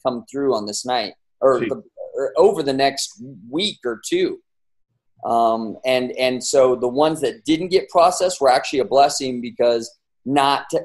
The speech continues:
Speaker 1: to just have their credit card and go and be able to call them and say, "Look, we haven't charged you, but as soon as your products come in, because we got bombarded that night, as soon as we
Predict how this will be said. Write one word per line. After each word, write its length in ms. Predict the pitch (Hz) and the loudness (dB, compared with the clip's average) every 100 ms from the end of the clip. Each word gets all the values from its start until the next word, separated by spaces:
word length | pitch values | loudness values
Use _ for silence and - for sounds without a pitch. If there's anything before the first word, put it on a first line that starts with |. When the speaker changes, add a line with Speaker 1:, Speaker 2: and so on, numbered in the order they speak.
| - | -8
Speaker 1:
to 140 | - 127 | -14 -8
just 300 | 165 170 - | -4 -4 -2
have 280 | 156 160 156 | 2 2 2
their 160 | 139 | 0
credit 320 | - 151 147 - | 2 2 2 4
card 240 | 135 131 | 4 4
and 100 | 127 | 2
go 300 | 123 120 117 _ _ _ _ _ _ | 2 2 -2 _ _ _ _ _ _
and 120 | 143 | -8
be 120 | 139 156 | 2 2
able 120 | 147 | 2
to 60 | |
call 280 | - 147 147 | 2 4 4
them 100 | 147 | 4
and 80 | 127 | 0
say, 140 | 135 | -2
"Look, 220 | 135 135 - | 2 0 0
we 100 | 123 | -2
haven't 300 | 127 143 135 | 0 0 -2
charged 500 | - 165 170 - - | 4 4 4 -4 -10
you, 320 | 120 113 110 - _ _ - | -6 -6 -8 -16 _ _ 2
but 160 | - | 2
as 160 | 123 - | 2 -4
soon 180 | 170 160 | -4 -4
as 160 | 151 | -4
your 100 | 151 | -4
products 500 | 143 147 143 147 - | 0 2 4 2 -4
come 180 | - 131 | -6 -4
in, 180 | 117 117 | -4 -8
because 340 | 113 123 113 | -4 0 -2
we 80 | 113 | -2
got 260 | 127 120 101 - | 2 2 2 0
bombarded 560 | 120 120 131 139 135 117 | -2 2 4 4 2 2
that 200 | 113 110 | 0 0
night, 360 | 110 110 107 _ _ _ - | -6 -6 -8 _ _ _ -12
as 140 | 113 | -8
soon 140 | 160 156 | -4 -4
as 120 | 131 | -6
we 300 | 139 127 117 | -6 -6 -8